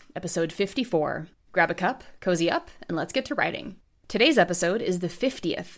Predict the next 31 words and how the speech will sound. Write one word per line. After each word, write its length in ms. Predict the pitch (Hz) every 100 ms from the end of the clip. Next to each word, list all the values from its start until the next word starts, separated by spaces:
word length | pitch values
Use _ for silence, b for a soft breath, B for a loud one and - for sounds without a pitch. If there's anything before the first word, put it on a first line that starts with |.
| -
of 80 | -
sixty 460 | - 240 - 262
daily 320 | 202 180 202
episodes 680 | - - - - - - - -
that 140 | 185
pair 180 | 185 190
with 140 | 233
the 60 | 240
videos 440 | 175 160 160 214
of 100 | 175
Haley's 520 | 170 175 170 170 - -
sixty-day 540 | 196 - 240 170 175
novel 280 | 156 151 170
writing 280 | 151 147 151
challenge. 580 | 143 135 - - - - _
You 120 | -
can 120 | 170 175
watch 220 | 180 175
the 60 |
first 260 | 190 190 185
five 240 | 196 -
days 220 | 202 175 170
of 60 |
the 60 | 165
challenge 400 | 190 170 165 165
for 220 | - 190
free 340 | - 196 285
on 200 | 339 -
Haley's 340 | 170 165 226 175
YouTube 280 | 175 160 151
channel, 420 | 147 - -